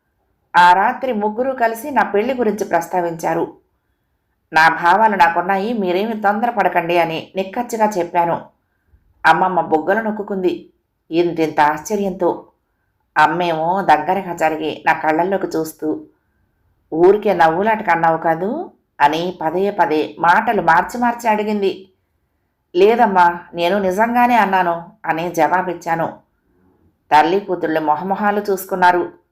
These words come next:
ఆ తర్వాత నాన్న వైపు చూశారు. ఆయన అప్పటికే పళ్ళు పటపటలాడిస్తూ అక్కడి నుంచే కదిలారు.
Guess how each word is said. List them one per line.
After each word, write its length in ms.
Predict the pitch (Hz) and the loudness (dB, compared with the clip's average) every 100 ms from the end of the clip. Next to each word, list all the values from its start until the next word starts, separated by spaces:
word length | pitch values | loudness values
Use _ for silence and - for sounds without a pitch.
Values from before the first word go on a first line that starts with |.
| _ _ | _ _
ఆ 180 | 185 208 | 2 4
తర్వాత 340 | 220 226 269 254 | 2 0 -2 0
నాన్న 320 | 190 190 233 | 2 2 0
వైపు 300 | 233 190 180 | -2 -4 -4
చూశారు. 440 | 170 175 170 156 - _ _ _ _ _ - | -4 -2 -2 -2 -6 _ _ _ _ _ 0
ఆయన 220 | 156 160 | 2 4
అప్పటికే 440 | 156 156 202 196 180 | 2 2 -2 0 -2
పళ్ళు 340 | 180 180 208 | 2 2 2
పటపటలాడిస్తూ 800 | 202 175 202 220 214 196 190 - | 2 2 2 0 0 0 -2 0
అక్కడి 240 | 196 190 180 | 0 0 -4
నుంచే 200 | 185 190 | -4 -2
కదిలారు. 520 | 175 170 170 160 | 0 0 0 0